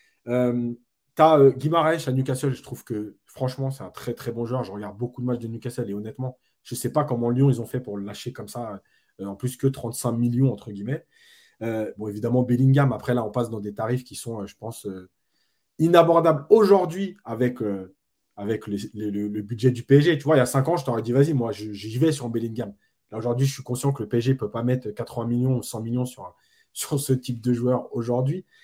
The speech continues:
Euh, et après, t'as aussi,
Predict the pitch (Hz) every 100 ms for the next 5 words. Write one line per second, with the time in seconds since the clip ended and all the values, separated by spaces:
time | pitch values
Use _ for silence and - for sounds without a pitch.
0 | - _ _ 131 127 123 120 117 117 -
1 | _ _ _ 123 127 - 196 214 214 _
2 | _ 147 147 143 - 165 160